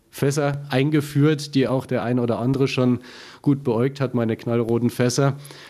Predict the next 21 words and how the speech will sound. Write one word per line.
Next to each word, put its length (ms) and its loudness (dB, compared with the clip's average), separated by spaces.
Und, 380 -2
äh, 360 0
auch 160 -2
schon 200 0
lieben 260 2
gelernt 460 0
hat 180 0
mit 160 0
bayerischem 460 0
Anstich 520 0
zum 140 -2
selber 340 -2
zapfen. 480 -2
Zu 200 0
Hause 320 0
bei 120 0
der 120 0
Grillfete 680 0
zehn 280 -2
Liter 260 0
hingestellt. 680 0